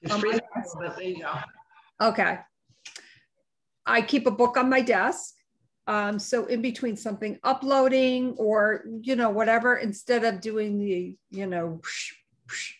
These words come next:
Speaker 2: the scroll on the phone, um, I pick up my book, read. Um, unfortunately, you know, typically during the week, I'm up <laughs> anywhere between three or four, even though I set my alarm for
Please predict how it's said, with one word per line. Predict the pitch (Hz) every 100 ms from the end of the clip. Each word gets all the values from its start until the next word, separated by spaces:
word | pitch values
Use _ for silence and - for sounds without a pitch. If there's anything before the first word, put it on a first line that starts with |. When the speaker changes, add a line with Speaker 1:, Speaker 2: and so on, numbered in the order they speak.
| _
Speaker 2:
the | 196
scroll | 196 - 208 202 208
on | 196
the | 190 180
phone, | 262 269 269 269 262 - - - - -
um, | 190 190 -
I | -
pick | 208 - - 196
up | 196
my | 196
book, | 190 247 -
read. | 190 240 262 262 262 - - - - -
Um, | 208 214 208 202
unfortunately, | 208 202 240 262 - 277 262 262 254 - _ _ _ -
you | 220 233
know, | 208
typically | 208 254 247 233
during | 208 214 208 202
the | 196
week, | 196 240 220
I'm | 214 208
up | - 220 - _ -
<laughs> | - -
anywhere | 262 277 269 247
between | 233 226 247 220 202
three | 208 214
or | 196
four, | 196 - 220 220 -
even | 208 214
though | 208 196 190
I | 180 190
set | - 214 -
my | 202 190
alarm | 190 202 208 202
for | 190 180